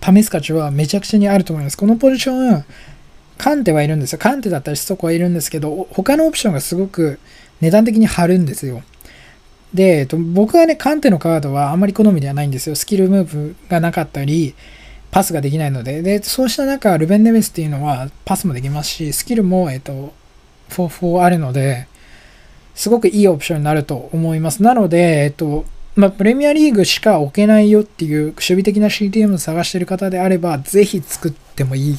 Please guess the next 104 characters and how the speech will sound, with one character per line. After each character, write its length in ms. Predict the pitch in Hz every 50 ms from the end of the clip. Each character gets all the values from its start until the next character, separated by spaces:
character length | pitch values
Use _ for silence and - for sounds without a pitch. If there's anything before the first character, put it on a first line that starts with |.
| - - -
か 160 | - - 147
な 160 | 143 143 139
と 100 | 139 143
思 100 | 135 135
い 40 | 131
ま 60 | 135
す。 60 | - - - - - - - - -
特 220 | - 226 226 220 226
に、 160 | 220 220 208
え 120 | 185 165
っ 20 | 151
と、 100 | 151 160
ま 120 | 160 165
あ、 40 | 156
ブ 160 | 127 160 160
ル 80 | 170 190
ー 140 | 208 214
ノ 120 | 196 170 147
の 260 | 135 123 120 135 - - - - - - - - -
コ 160 | - - 180
ン 100 | 170 151
ビ 140 | 131 135 139
ネ 140 | 147 156 151
ー 20 |
シ 120 | 139 - 139
ョ 200 | 135 139 131 135
ン、 40 |
ブ 60 | 135 156
ル 120 | 170 170
ー 20 |
ノ 100 | 156 147
だ 120 | 139 139 143
っ 40 | 143
た 80 | -
り 80 | 170 156
ル 140 | 165 175 185
ー 20 |
ニ 120 | 175 139
ー 40 | -
の 80 | 147 143
コ 140 | - - 165
ン 80 | 160
ビ 100 | 160 160
ネ 80 | 170 175
ー 40 | 165
シ 100 | - 156
ョ 20 |
ン 20 | 151
を 20 |
探 240 | - - 160 160 156
し 80 | - -
て 80 | 170
い 20 | 160
る 80 | 156
方、 320 | 147 170 156 - 170 160 175
あ 60 | 180
と 80 | -
は 100 | 226 165
カ 120 | 143 - 170
ー 40 | 170
テ 120 | - 214
ィ 20 |
ス・ 80 | - -
ジ 40 | 233
ョ 40 | 226
ー 20 |
ン 40 | 208
ズ 80 | 170 -
の 60 | 135
コ 80 | - 160
ン 60 | 165
ビ 40 | 175
ネ 80 | 165 175
ー 60 | 170
シ 100 | - -
ョ 40 | 170
ン 40 | 160 147
を 20 | 147
探 280 | 143 - - 165 165 175 165
し 60 | -
て 40 | 208
い 40 |
る 40 | 196 196
方 220 | - 220 - 226
で 80 | 226 214
あ 80 | 214
れ 100 | 214 214
ば、 300 | 202 202 202 214 196 - - - - - - - - -
も 80 | 175
う 40 | 156
ド 140 | 139 160 175
ン 100 | 202 220
ピ 80 | 220 -
シ 80 | -
ャ 40 | 226
の 100 | 208 208
カ 160 | 196 220 214
ー 60 | 175
ド 80 | 135 143
な 80 | 135 131
ん 80 | 131
で、 160 | 143 160 170
ま 160 | 170 196 220
あ、 60 | 226